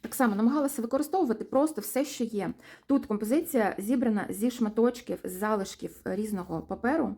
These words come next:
із цієї колекції, із інших, е, якихось проєктів, обрізки з проєктів, е, які підходили за кольором, бо ось це, наприклад, це фабрика декору,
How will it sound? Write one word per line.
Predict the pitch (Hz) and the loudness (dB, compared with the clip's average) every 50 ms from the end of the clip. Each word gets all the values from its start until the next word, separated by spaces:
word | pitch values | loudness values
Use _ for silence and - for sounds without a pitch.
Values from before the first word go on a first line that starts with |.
| - - - - - - - - | -10 -16 -20 -20 -20 -20 -6 -2
із | - 262 254 - | -2 -2 0 0
цієї | - 254 247 247 220 202 | 0 4 4 4 4 4
колекції, | 208 - 190 180 170 - - - - - 151 - - 220 | 2 -2 -6 -6 -6 -8 -10 -10 -8 -8 -8 -4 -2 -2
із | 233 240 233 220 220 | -2 -2 -2 0 2
інших, | 226 226 - - 226 226 226 226 - 208 190 185 - - - | 2 2 4 4 4 4 4 2 0 -4 -6 -6 -8 -8 -6
е, | 175 175 175 170 170 165 165 - - - - | -6 -4 -2 -2 -4 -4 -6 -10 -14 -10 -8
якихось | 202 202 - - - 202 202 | -6 -6 -6 -6 -6 -8 -6
проєктів, | - - 196 202 226 220 - - 185 - - - - | -2 0 0 0 0 -2 -4 -6 -6 -6 -8 -10 -10
обрізки | - 185 196 196 196 - - - | -6 -4 -2 -4 -4 -6 -10 -16
з | - | -16
проєктів, | - - 185 190 214 220 - - 196 - - _ - - - - - - - - | -10 -8 -6 -6 -6 -6 -6 -10 -10 -10 -14 _ -20 -20 -20 -20 -20 -14 -8 -4
е, | 196 185 190 | -4 -2 -2
які | 196 202 - 226 226 220 | -2 -2 0 0 0 0
підходили | 220 - - - 214 208 190 185 170 170 170 - - | 0 -4 -6 -4 -2 -2 -2 -2 -2 -2 -2 -4 -4
за | 175 180 | -6 -8
кольором, | 175 - 220 262 294 247 - 175 170 - | -4 0 2 2 2 2 0 -2 -6 -8
бо | - 185 190 - | -6 -6 -8 -8
ось | 190 - | -10 -8
це, | - - | -6 -4
наприклад, | 208 196 - - 180 - 185 175 - | -4 -4 -4 -6 -8 -8 -8 -8 -10
це | - | -10
фабрика | - - 190 185 - - - | -12 -10 -10 -10 -10 -8 -8
декору, | - - - 254 277 196 | -6 -4 -2 -2 -2 -4